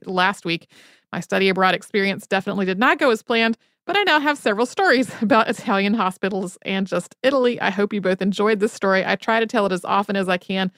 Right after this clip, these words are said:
Amelia, thank you so much for sharing this story with us, Amelia. That sounds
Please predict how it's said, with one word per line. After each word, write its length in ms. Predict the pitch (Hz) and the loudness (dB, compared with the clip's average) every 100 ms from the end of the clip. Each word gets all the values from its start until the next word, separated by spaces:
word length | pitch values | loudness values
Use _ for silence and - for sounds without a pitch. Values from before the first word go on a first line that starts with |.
| _ _ - | _ _ -2
Amelia, 540 | 208 208 220 208 190 _ _ - | 2 4 4 4 2 _ _ 0
thank 220 | 277 330 | 2 4
you 100 | 370 | 4
so 200 | - 302 | 4 2
much 340 | 277 269 - - _ _ | 4 0 -4 -18 _ _
for 180 | - 262 | -4 -4
sharing 560 | - - 233 233 233 220 | -2 0 2 2 0 0
this 340 | 226 - - | 0 -4 -16
story 440 | 302 - 226 220 208 | -10 -2 2 2 2
with 160 | 202 | 0
us, 180 | 202 - - | -2 -2 -2
Amelia. 460 | 208 208 208 190 - | 0 0 0 -2 0
That 240 | 233 254 | 0 0
sounds 540 | - 285 247 226 202 | -2 0 0 -2 -6